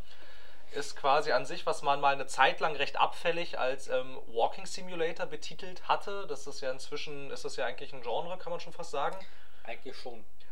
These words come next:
Speaker 1: Und, ähm, Layers of Fear, wenn man jetzt mal so will, ist eigentlich, fällt schon sehr stark in die Kategorie, weil ich meine, was machst du denn da großartig außer rumlaufen? Nicht so viel. Manchmal klickst du noch Sachen an.
Speaker 2: Nicht erschrecken.
Speaker 1: Ja, aber auch nicht
Speaker 2: Oder,
Speaker 1: so
Speaker 2: oder gegruselt sein.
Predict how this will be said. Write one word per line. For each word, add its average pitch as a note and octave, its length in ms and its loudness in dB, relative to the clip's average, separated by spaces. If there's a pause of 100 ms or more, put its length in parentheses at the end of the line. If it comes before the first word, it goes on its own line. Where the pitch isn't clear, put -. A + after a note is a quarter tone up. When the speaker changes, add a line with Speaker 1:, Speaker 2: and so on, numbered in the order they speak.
(120)
Speaker 1:
Und, C#3+ 440 0
ähm, C3+ 320 0
Layers - 320 4
of - 120 0
Fear, E3+ 300 0
wenn C#3+ 120 0
man C#3+ 120 0
jetzt C#3 180 0
mal C#3 140 2
so C3+ 240 -2
will, D3 360 0
ist C3+ 120 -2
eigentlich, B2+ 460 0 (100)
fällt C#3 220 -2
schon C#3+ 100 -2
sehr C3 140 2
stark B2 240 0
in C#3+ 80 -2
die B2+ 40 -2
Kategorie, C3 560 -2
weil C3+ 100 2
ich A2+ 60 -2
meine, C3 120 0
was C3 140 0
machst C#3+ 200 0
du C#3+ 60 -2
denn B2+ 120 0
da B2 60 0
großartig - 440 -2
außer A#2+ 140 -2
rumlaufen? G2 540 -2 (640)
Nicht B2+ 280 -2
so A#2 300 0
viel. E2 320 -2 (640)
Manchmal B2+ 240 2
klickst - 240 0
du C3+ 40 -2
noch G#2+ 100 0
Sachen F2+ 260 0
an. E2+ 120 -2 (300)
Speaker 2:
Nicht - 140 -2
erschrecken. B2+ 480 -2 (920)
Speaker 1:
Ja, A2+ 100 4
aber D#3 160 6
auch - 160 2
nicht E3 160 -2
Speaker 2:
Oder, D3 220 10
Speaker 1:
so - 100 0
Speaker 2:
oder C#3 180 4
gegruselt D3 600 -2
sein. - 260 0